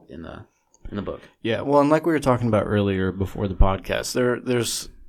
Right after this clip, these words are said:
Speaker 2: overall the sentiment for the book is kinda, like, lackluster and, and uneventful, um, in the way that we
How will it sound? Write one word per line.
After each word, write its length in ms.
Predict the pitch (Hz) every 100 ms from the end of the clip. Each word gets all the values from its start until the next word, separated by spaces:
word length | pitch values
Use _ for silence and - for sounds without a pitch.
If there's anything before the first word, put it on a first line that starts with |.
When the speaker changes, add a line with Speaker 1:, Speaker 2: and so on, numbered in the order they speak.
| - - -
Speaker 2:
overall 580 | 135 143 147 131 127 120
the 100 | 113
sentiment 520 | - 107 120 113 107
for 100 | 110
the 100 | 101
book 460 | 90 87 113 107 -
is 80 |
kinda, 180 | - 101
like, 200 | 90 87 - - - -
lackluster 800 | 95 92 - 110 98 - 113
and, 200 | 101 92 - - -
and 100 | 98
uneventful, 920 | 101 104 92 98 107 120 113 113 127 - _ _ _ -
um, 420 | 101 95 92 95
in 100 | 101
the 60 | 104
way 140 | 104
that 120 | 101 98
we 400 | 101 98 98